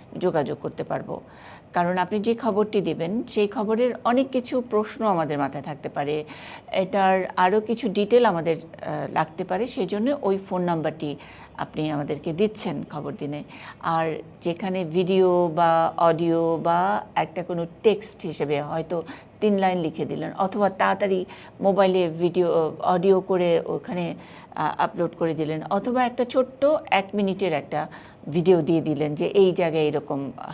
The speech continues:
হচ্ছে ঘটনাটি, তো সেটা দিতে পারবেন। আমরা সেই বিষয়গুলো নিয়েই এক টাকার খবরের মূল যে খবর, আহ, কনটেন্ট রিল যেটা থাকবে,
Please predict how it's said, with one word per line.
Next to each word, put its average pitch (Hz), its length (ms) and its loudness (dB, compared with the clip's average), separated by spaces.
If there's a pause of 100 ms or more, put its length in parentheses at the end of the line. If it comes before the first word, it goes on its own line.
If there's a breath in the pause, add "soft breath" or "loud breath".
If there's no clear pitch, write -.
হচ্ছে 165 300 -6
ঘটনাটি, - 540 -12 (480 loud breath)
তো 175 260 2 (360)
সেটা 208 300 2
দিতে 160 240 -4
পারবেন। 143 360 -4 (520 loud breath)
আমরা 214 300 6
সেই 226 360 6 (680)
বিষয়গুলো 202 640 2
নিয়েই 208 340 0
এক 180 200 -2
টাকার 190 340 -2
খবরের 180 800 0 (480)
মূল 190 520 0
যে 156 220 0 (500)
খবর, 180 540 0 (300)
আহ, 151 420 -4 (500)
কনটেন্ট 180 540 -2
রিল 170 440 -2
যেটা 160 300 -6
থাকবে, 160 400 -8